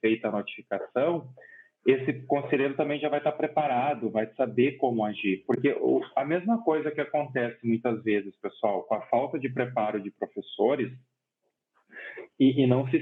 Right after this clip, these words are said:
sintam aqui atacados com esse meu comentário, porque é uma realidade, os estudos mostram, psicólogos não estão preparados, professores não estão preparados, conselheiros também não estão.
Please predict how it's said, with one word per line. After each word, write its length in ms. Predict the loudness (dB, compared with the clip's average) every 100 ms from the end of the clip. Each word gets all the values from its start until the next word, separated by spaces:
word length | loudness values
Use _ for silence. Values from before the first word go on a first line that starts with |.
| 0
sintam 420 | 0 2 0 0
aqui 300 | -2 -2 0
atacados 720 | 0 0 -4 -2 -2 -2 -4 -2
com 80 |
esse 140 | -2 0
meu 120 | -2
comentário, 460 | -2 -4 -2 -2 -2
porque 140 | -4
é 40 | -2
uma 120 | -2
realidade, 680 | -2 -4 -2 -2 -2 -4 -8
os 100 | -10
estudos 400 | -14 -6 -6 -2
mostram, 500 | 0 0 -2 -8 -8 -10 -8
psicólogos 500 | -2 0 0 -2 -6
não 80 | -8
estão 140 | -6
preparados, 720 | -6 -2 0 2 0 -2 -6 _
professores 640 | -10 -6 -2 0 0 -2
não 80 | -4
estão 180 | -4 -2
preparados, 580 | -4 -2 0 0 -2 -6
conselheiros 600 | -6 -4 0 2 2 -2 -2
também 200 | -2 0
não 140 | -2
estão. 240 | -2 -6